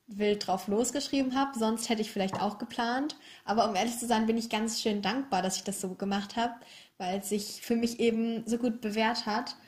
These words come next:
Und von daher, auch wenn du in manchen Lebensbereichen total anders bist, zum Beispiel Schule, Uni, Arbeit oder so, wenn du da der Planertyp bist oder so, kann das im Buch ganz anders sein und auch umgekehrt.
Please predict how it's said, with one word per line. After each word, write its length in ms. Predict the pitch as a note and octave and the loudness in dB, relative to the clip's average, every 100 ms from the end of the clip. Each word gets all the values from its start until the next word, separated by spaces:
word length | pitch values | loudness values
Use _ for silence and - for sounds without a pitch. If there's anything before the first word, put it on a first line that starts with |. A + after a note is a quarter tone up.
| - _ _ | -20 _ _
Und 640 | - G#3 G#3 G#3 G#3+ G#3+ - _ | -2 -2 0 -2 -4 -6 -10 _
von 140 | - A3+ | -6 2
daher, 580 | A3 G#3+ A#3+ A3+ A3 A3 A3+ - - _ _ _ - | 2 4 2 2 2 -2 -6 -16 -20 _ _ _ 2
auch 220 | E4 - | 2 4
wenn 140 | D4+ | 4
du 60 | C#4 | 4
in 60 | B3+ | 4
manchen 360 | C#4 - B3 | 2 2 2
Lebensbereichen 640 | A#3+ D4+ D4+ G3 F#3+ G#3 A3+ | 4 4 2 0 0 2 -2
total 340 | - - D4 D#4 | -2 2 2 4
anders 420 | E4 E4 G3+ - | 2 4 2 0
bist, 400 | F3 F3+ G3 - | -4 -2 -4 -6
zum 120 | - G#3+ | -4 0
Beispiel 640 | G#3 - A3 G3+ G3+ G3+ - - | -2 -2 0 2 0 -2 -10 -14
Schule, 480 | - - B3+ A#3+ A#3 | -4 2 6 6 6
Uni, 300 | A#3 A#3 A3+ | 6 4 2
Arbeit 380 | G3 G#3+ B3 B3+ | 2 4 4 4
oder 260 | B3 C4 B3+ | 4 4 4
so, 180 | C4+ C4+ | 2 4
wenn 140 | B3 | 2
du 100 | A#3+ | 4
da 180 | A3+ A3+ | 4 6
der 180 | G#3 G3+ | 4 2
Planertyp 800 | - A3+ B3+ C#4+ B3 - F3+ | 2 2 4 4 2 0 -2
bist 240 | - F#3+ F#3+ | -2 -2 0
oder 160 | G#3 | 2
so, 320 | A3 A#3+ C#4+ - | 4 4 2 -2
kann 200 | - G#3+ | -2 0
das 140 | A3 | 0
im 140 | A3 G#3 | 0 0
Buch 280 | B3 C4 - - - - | 0 0 -6 -18 -18 -2
ganz 160 | B3+ C4+ | 0 2
anders 320 | D4 D#4 - | 4 4 2
sein 320 | - F3 F#3+ | -2 -4 -4
und 160 | G3+ G3+ | -2 0
auch 120 | G#3 | 0
umgekehrt. 640 | B3 C#4 G3+ - - - | 2 2 0 -4 -12 -12